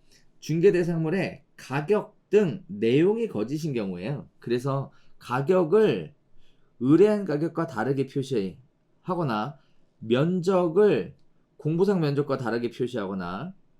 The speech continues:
해당 중개 대상물의 평면도나 사진을,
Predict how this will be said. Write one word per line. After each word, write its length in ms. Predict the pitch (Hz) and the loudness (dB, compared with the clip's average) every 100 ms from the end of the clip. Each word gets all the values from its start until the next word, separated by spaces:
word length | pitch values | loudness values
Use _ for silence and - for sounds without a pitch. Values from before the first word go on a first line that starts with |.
| _ _ _ _ - | _ _ _ _ -6
해당 440 | 180 190 190 196 185 | -4 0 0 0 -2
중개 480 | 160 160 147 160 | -4 -4 0 0
대상물의 800 | 147 147 147 135 135 190 104 78 _ _ _ _ - | 2 0 -2 -2 -2 -2 -2 -8 _ _ _ _ -8
평면도나 1000 | 196 202 202 196 180 160 156 180 196 196 | -4 -2 0 0 0 0 -2 0 -2 -6
사진을, 880 | - - 208 185 190 180 233 240 | -12 -10 -8 2 2 2 -2 -6